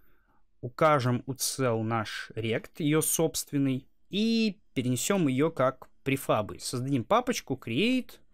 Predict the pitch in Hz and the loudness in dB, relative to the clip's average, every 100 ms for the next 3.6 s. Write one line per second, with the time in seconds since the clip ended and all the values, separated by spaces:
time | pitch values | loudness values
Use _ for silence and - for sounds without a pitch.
0 | - 165 214 214 214 196 - - - - | -6 0 0 2 2 2 -4 -20 -20 -8
1 | 113 104 - 165 208 220 - - - - | -6 -6 0 2 2 2 -6 -8 -18 -16
2 | - 123 117 - 175 - 117 139 151 - | -8 -4 -4 -2 -2 -2 0 0 0 -4
3 | - - - - 101 95 | -20 -14 -8 -6 -6 -8